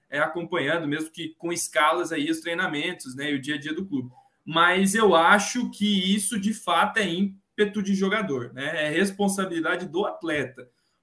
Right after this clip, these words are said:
Porque, de novo, o, o Palmeiras, o Abel tentou mudar nesse jogo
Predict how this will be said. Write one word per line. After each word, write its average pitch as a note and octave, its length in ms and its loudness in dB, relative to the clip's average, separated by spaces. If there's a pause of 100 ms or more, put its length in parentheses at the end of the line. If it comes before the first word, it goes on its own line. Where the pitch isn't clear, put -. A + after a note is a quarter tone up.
Porque, F3 720 0
de F#3+ 120 -2
novo, F3 440 2
o, - 240 -6
o - 40 -8
Palmeiras, F3 600 2
o E3+ 80 0
Abel G3 280 2
tentou G3+ 280 2
mudar F3 320 4
nesse D#3+ 220 -6
jogo D3 400 -2